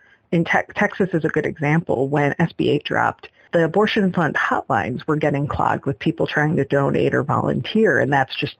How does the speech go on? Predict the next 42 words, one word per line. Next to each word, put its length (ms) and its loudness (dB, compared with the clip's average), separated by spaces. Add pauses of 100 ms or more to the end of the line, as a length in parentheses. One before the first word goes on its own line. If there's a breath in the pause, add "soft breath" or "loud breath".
(180)
counterproductive, 920 -2
right? 280 2 (100)
So, 280 2 (720 loud breath)
um, 220 2
the 120 2
other 160 2
thing 200 2
is 100 -2
that 140 -2
people 260 0
need 160 2
to 40 2
be 140 0
vetted 380 2
before 340 0
they 140 -2
get 180 0
connected 580 -2 (100)
to 340 0
abortion 480 -2
groups, 320 -4
and 160 -2
so 180 2
that's 240 0
one 140 -2
of 80 -6
the 80 -4
things 280 -6
we're 100 -4
doing, 360 0
is 140 -4
we're 100 0
doing 300 2
all 280 4
of 140 0
this 160 -4
volunteer 560 0
intake 400 0
in 100 -4
one 200 -4
centralized 640 0
place 260 2